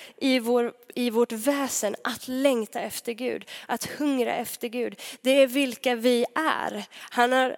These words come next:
han har liksom, he wired us <laughs> på det sättet. Det ligger i vårt D N A, i vår nya skapelse, att längta efter honom, att hungra efter honom.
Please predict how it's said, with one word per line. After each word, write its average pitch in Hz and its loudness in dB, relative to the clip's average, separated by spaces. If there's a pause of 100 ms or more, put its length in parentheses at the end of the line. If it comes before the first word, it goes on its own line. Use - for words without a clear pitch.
han 254 0
har 254 6
liksom, 240 0
he 254 0
wired 269 4
us - 2
<laughs> 311 2
på 277 4
det 220 0
sättet. - -6
Det 254 4
ligger 247 0
i 240 0
vårt 233 0
D 233 0
N 233 2
A, 339 4 (340)
i 240 2
vår 220 4
nya 226 4
skapelse, - -4 (340)
att - 0
längta 262 0
efter - -8
honom, 196 -10
att - -8
hungra 233 -4
efter - -6
honom. 208 -2